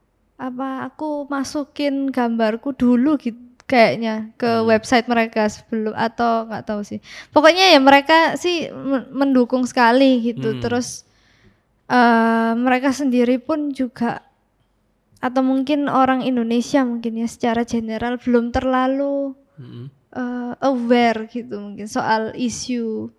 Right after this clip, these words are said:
Speaker 1: refugee menurutku
Speaker 2: Hmm.
Speaker 1: sih.
Speaker 2: Oke,
Speaker 1: Karena
Speaker 2: oke.
Speaker 1: aku personally nggak seberapa tahu sebelum,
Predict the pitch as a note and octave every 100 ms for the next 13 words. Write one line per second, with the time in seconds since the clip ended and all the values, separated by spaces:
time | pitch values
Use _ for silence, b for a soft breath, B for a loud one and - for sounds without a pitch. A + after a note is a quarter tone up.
0 | _ _ _ _ A#3 A#3 A3+ A#3+ - A3
1 | G#3+ G#3+ A#3+ A#3+ B3 - B3 G#3 G#3+ A3
2 | G#3+ _ _ _ - G#3+ - G#3 C4+ D#4
3 | D#4+ E4+ F4 E4 E4 D#4+ D#4+ E4+ D#4 _
4 | - B3+ A#3 - - A3+ - - A#3 G#3+
5 | A3+ C4 B3+ A3+ A#3+ A3 A3+ G#3